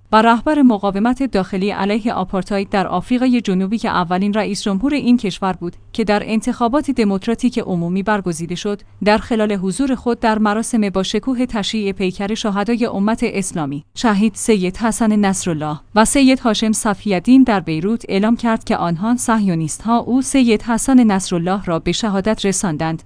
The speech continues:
اما ایده‌های ایشان در میان همه مبارزانی که در سراسر جهان برای آزادی مبارزه می‌کنند، باقی خواهد ماند. همانطور که در آفریقای جنوبی ما می‌گوییم او نمرده است، بلکه چند برابر شده است.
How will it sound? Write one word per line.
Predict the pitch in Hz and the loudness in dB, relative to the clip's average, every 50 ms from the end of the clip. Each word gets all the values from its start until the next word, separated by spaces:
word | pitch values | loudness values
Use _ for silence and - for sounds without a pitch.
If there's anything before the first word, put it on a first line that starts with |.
| - | -2
اما | - 196 208 220 233 | 2 2 4 4 4
ایده‌های | 226 - 233 233 226 254 233 269 302 254 247 | 2 2 2 2 4 2 2 2 2 2 2
ایشان | - - 208 202 - - 240 220 | 2 0 -2 0 0 2 2 2
در | 180 180 175 170 | 2 0 0 0
میان | 185 196 214 226 233 | 0 0 2 2 4
همه | 247 247 226 247 254 247 277 262 262 | 2 2 2 4 6 6 8 8 8
مبارزانی | 240 220 208 185 185 175 170 175 - 247 240 254 262 | 6 6 4 4 2 0 0 0 2 4 6 6 6
که | 247 254 240 | 4 4 4
در | - 220 220 | 4 4 2
سراسر | 220 - - 269 262 269 254 - 269 247 233 | 2 2 0 2 2 2 2 2 0 0 0
جهان | 196 - 202 185 180 202 233 226 220 | 0 0 0 0 0 2 2 2 2
برای | 233 226 220 233 226 254 | 4 4 2 4 4 2
آزادی | 247 - 180 180 156 180 175 170 214 208 | 2 2 2 0 0 0 0 0 0 2
مبارزه | 202 190 180 185 185 165 165 160 - 185 | 2 2 2 0 0 0 -2 -2 -2 -2
می‌کنند، | 170 156 - - 165 151 151 160 175 170 - - - - | -2 -4 -4 -4 -4 -4 -4 -4 -4 -6 -8 -14 -2 2
باقی | 208 214 208 220 226 | 2 2 4 2 -2
خواهد | 202 - 202 175 170 160 160 165 | -4 -4 -4 -2 -2 -4 -4 -4
ماند. | 165 151 139 135 - - _ _ - | -4 -4 -4 -6 -10 -14 _ _ 0
همانطور | - 254 233 240 240 226 - 262 247 | 2 4 4 4 4 2 0 -2 -2
که | - 247 240 | -2 -2 -2
در | 202 202 185 175 | 0 0 -2 -2
آفریقای | - 185 170 - - 220 214 247 262 220 240 | -4 -6 -6 -6 -6 -4 -2 0 0 0 0
جنوبی | 233 - 196 190 185 185 226 247 269 | -2 -2 -2 -2 -2 0 2 2 4
ما | 247 226 233 240 | 4 4 4 4
می‌گوییم | 240 233 220 185 - 208 208 214 214 214 - | 4 2 2 2 -2 -2 0 0 0 0 0
او | 240 226 | 0 0
نمرده | 208 208 190 175 156 147 - 160 | 0 0 0 -2 -4 -6 -8 -10
است، | 156 151 151 - - - - - - - - | -10 -10 -10 -12 -12 -14 -18 -20 -20 -10 -4
بلکه | 190 190 208 233 220 - 254 254 | 0 2 2 2 0 -2 -4 -4
چند | 247 - 254 262 262 254 240 | -2 0 0 2 2 2 2
برابر | 220 202 185 180 170 170 180 175 | 0 0 -2 -2 -2 -4 -4 -4
شده | 170 - 170 147 135 | -6 -8 -10 -10 -10
است. | 135 135 156 - - _ | -10 -10 -12 -14 -16 _